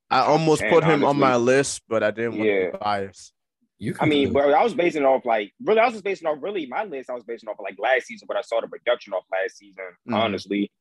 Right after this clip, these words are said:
Speaker 2: That's why I, that's why I respected when y'all put Jonathan Taylor at one, 'cause really, when Derrick Henry, uh, went down, Jonathan Taylor was the best back. But
Speaker 3: Mm-hmm.
Speaker 2: as far as, like, uh, the back with, like, running backs with the serious leap,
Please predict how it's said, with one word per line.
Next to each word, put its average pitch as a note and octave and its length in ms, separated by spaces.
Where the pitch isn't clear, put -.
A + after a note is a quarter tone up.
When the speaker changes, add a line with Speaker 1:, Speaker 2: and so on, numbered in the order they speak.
Speaker 2:
That's F#3 140
why D#3 200
I, C3+ 80
that's E3+ 200
why D#3+ 180
I C3+ 160
respected B2 460
when A2+ 100
y'all G#2+ 120
put G#2 140
Jonathan G2+ 380
Taylor A#2+ 280
at F#2+ 120
one, A2+ 220
'cause G2+ 200
really, A#2+ 380
when A#2 180
Derrick C3+ 260
Henry, A#2+ 340
uh, G#2 140
went F#2+ 260
down, G2+ 380
Jonathan G#2+ 380
Taylor G#2 260
was G#2 380
the F#2 80
best F#2 320
back. G#2 240
But C3 80
Speaker 3:
Mm-hmm. B2 80
Speaker 2:
as G2+ 80
far F3+ 180
as, F3 100
like, C#3 240
uh, C3+ 120
the A#2 60
back B2+ 360
with, A2 140
like, G2+ 380
running B2+ 160
backs A#2 200
with G2 200
the G2 80
serious G2+ 340
leap, C3+ 340